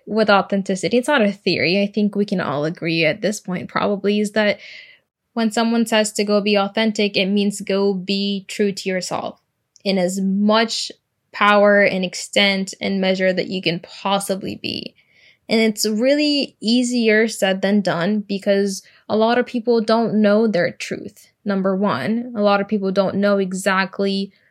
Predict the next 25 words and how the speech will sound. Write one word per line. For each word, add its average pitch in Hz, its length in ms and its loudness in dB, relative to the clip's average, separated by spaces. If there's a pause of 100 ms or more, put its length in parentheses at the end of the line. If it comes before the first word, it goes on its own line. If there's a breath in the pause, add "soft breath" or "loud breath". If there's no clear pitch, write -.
(120)
who 240 140 2
they 247 220 8
are. 190 360 2
And 202 260 2
yes, 196 560 2
it 190 200 2
is 202 120 4
because 196 600 0
of 190 260 2 (340)
maybe 202 600 2
certain 190 340 0
relationships 196 640 -2
in, 196 220 -4
in 202 140 2
their 196 140 2
life 190 360 -2
that 220 160 -2
are 226 80 -2
holding 226 320 0
them 233 180 0
back, 240 380 -2
or 196 180 2
it's 190 160 -8
because 196 600 -4
of 196 260 0